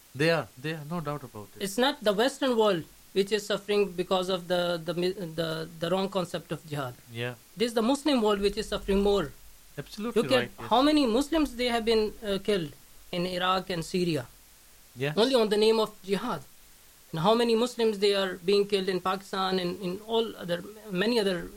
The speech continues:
Speaker 2: uh, Muslim w-, countries. So the, it, it, it, it's all because in,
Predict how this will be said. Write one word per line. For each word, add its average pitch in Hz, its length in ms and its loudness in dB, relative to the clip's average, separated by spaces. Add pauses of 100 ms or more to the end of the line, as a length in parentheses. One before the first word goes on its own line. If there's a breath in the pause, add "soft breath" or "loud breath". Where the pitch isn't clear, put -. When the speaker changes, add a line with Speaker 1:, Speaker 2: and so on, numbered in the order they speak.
(140)
Speaker 2:
uh, 165 340 -2
Muslim 180 540 -4
w-, 190 340 -12
countries. 226 480 0 (680)
So 202 300 0 (500)
the, 185 560 0 (200)
it, 220 160 -6
it, 233 100 -2 (140)
it, 208 120 -10 (200)
it's 196 240 -2
all 269 220 6
because 202 580 -2 (460)
in, 185 480 0